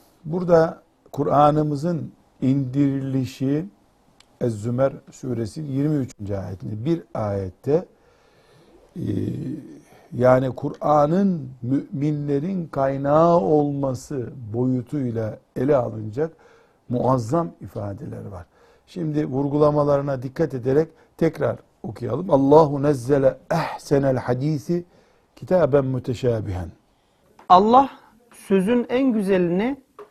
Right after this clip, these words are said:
Speaker 2: ayetleri birbiriyle uyumlu ve tutarlı.
Speaker 1: Kur'an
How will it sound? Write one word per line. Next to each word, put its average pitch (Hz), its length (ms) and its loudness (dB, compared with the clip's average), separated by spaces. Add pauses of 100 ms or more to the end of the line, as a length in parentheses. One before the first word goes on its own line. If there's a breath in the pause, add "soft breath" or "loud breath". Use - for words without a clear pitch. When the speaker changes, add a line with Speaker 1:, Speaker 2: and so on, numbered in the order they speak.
(440 soft breath)
Speaker 2:
ayetleri 208 920 6
birbiriyle 202 680 2
uyumlu 190 600 2
ve 190 100 6
tutarlı. 175 720 2 (400)
Speaker 1:
Kur'an 156 440 8